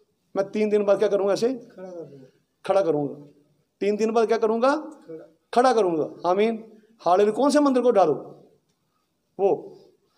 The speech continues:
Speaker 1: सुलेमान का मंदिर की बात नहीं कर रहा हूँ, वो अपने शरीर की बात कर रहा है। "तुम इसे ढा दो, मैं तीन दिन बाद क्या करूँगा?" प्रभु जिसे तुम ढूंढते हो, अर्थात परमेश्वर आत्मा।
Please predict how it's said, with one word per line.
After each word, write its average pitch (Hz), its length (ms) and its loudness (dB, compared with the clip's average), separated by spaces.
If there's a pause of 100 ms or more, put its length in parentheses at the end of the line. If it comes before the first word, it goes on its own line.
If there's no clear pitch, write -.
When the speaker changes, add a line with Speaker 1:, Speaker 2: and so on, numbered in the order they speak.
(300)
Speaker 1:
सुलेमान 233 380 2
का 254 80 2
मंदिर 240 220 2
की 240 80 -2
बात 226 180 2
नहीं 262 120 0
कर 220 120 2
रहा 180 120 2
हूँ, - 300 -6 (220)
वो 208 60 4
अपने 247 240 4
शरीर 254 300 0
की 285 120 0
बात 214 220 4
कर 165 120 0
रहा 139 120 -4
है। - 220 -20 (380)
"तुम 226 120 0
इसे 233 160 4
ढा 196 180 4
दो, 262 340 4 (440)
मैं 240 160 0
तीन 254 220 2
दिन 277 160 2
बाद 269 160 4
क्या 262 100 2
करूँगा?" 240 400 2 (460)
प्रभु 269 220 2
जिसे 277 220 2
तुम 294 260 0
ढूंढते 240 320 0
हो, - 420 2
अर्थात 220 300 2
परमेश्वर 233 360 0
आत्मा। 226 320 0